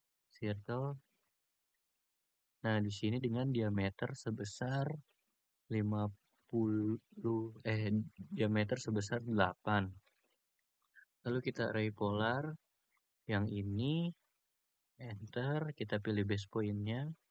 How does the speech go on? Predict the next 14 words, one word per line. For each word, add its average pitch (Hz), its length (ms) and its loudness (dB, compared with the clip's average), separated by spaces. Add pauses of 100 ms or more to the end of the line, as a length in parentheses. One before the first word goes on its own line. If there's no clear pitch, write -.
(1000)
Nah, 101 120 2 (200)
ini 110 240 0
udah 113 160 2
delapan, 104 640 0
pas. 127 180 -4 (840)
Nah, 107 160 4
setelah 104 400 2
itu 107 240 2
kita 143 320 -2
lihat 127 320 4
di 113 80 2
sini 113 320 2
ada 117 320 2
bagian, 110 560 2